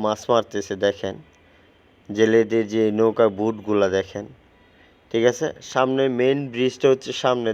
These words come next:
দেখেন লোহার যে ব্রিজটা। আমি আস্তে আস্তে সামনের দিকে যাব আর আপনাদেরকে দেখাবো। আসলে সাথে কোনো ক্যামেরাম্যান না থাকায় নি-, বা এই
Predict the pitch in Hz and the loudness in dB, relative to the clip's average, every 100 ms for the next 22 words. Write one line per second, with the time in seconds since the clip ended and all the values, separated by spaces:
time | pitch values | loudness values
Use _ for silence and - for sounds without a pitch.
0 | 113 117 117 107 - _ _ _ _ _ | 0 -2 -2 -6 -8 _ _ _ _ _
1 | _ _ _ - 101 107 110 113 139 110 | _ _ _ -6 -2 2 2 2 -2 -4
2 | 110 107 98 107 - 110 175 - _ _ | -2 0 -2 -4 -2 -2 -2 -12 _ _
3 | _ _ _ - 110 117 117 - 131 - | _ _ _ -4 2 2 2 2 0 0
4 | 131 - 127 127 117 120 123 117 120 113 | -6 -2 0 0 -2 0 0 2 2 4
5 | 117 110 107 113 110 107 - 110 101 113 | 2 2 -2 -2 -2 -2 -2 -2 0 0
6 | 120 101 101 - _ _ _ _ _ _ | 2 0 -2 -4 _ _ _ _ _ _
7 | _ - - 113 - 120 123 120 120 - | _ -20 -8 -4 2 4 6 4 0 -12
8 | - - - 123 117 123 127 135 113 135 | -20 -20 -6 -2 0 0 0 0 2 4
9 | 135 135 135 135 135 135 131 131 123 123 | 6 4 4 2 0 -2 -2 -4 2 2
10 | 143 127 117 104 113 110 110 90 - _ | 2 -2 -4 2 4 6 4 2 -2 _
11 | _ _ _ _ _ - | _ _ _ _ _ -6